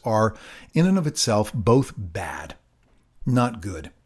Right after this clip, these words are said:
Both don't have good prognosis in that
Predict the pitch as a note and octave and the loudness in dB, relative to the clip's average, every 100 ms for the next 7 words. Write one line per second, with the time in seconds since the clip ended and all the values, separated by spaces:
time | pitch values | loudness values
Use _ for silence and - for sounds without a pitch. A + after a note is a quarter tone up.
0 | _ _ _ _ G#2 C3 C3+ - B2+ B2 | _ _ _ _ 2 4 4 0 -2 -2
1 | A2+ - A2 G#2 G2 A2 - G#2+ G2 G#2+ | 0 0 0 2 2 0 0 -2 -2 -2
2 | A#2 - B2 - - - - - B2+ A2 | -2 -2 -4 -4 -8 -16 -20 -4 0 0
3 | A2 - G#2 G#2+ G2+ - | 0 -4 -8 -6 -6 -8